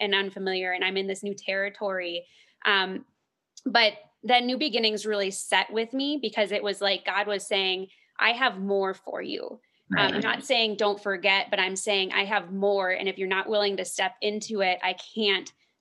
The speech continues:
Speaker 1: do it for you. And, you know, and it, so it looks different for everyone. Everyone's new beginnings are different.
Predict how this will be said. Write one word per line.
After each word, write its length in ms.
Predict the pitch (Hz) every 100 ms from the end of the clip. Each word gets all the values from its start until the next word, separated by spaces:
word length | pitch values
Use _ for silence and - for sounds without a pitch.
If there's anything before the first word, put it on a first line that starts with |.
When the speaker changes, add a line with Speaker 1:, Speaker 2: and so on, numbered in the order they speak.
| -
Speaker 1:
do 220 | 220 208
it 180 | 180 -
for 260 | 175 165
you. 360 | 165 - - 214 _ _ -
And, 520 | 208 185 180 180 180 -
you 140 | 208 202
know, 180 | 196
and 140 | 196 208
it, 120 | -
so 200 | 240 220
it 80 | 196
looks 200 | 233 214
different 360 | 247 247 214
for 80 | 214
everyone. 400 | 202 208 185 170
Everyone's 340 | 185 196 202 202
new 80 |
beginnings 400 | 185 196 196 196
are 80 | 180
different. 540 | 175 196 - 185 170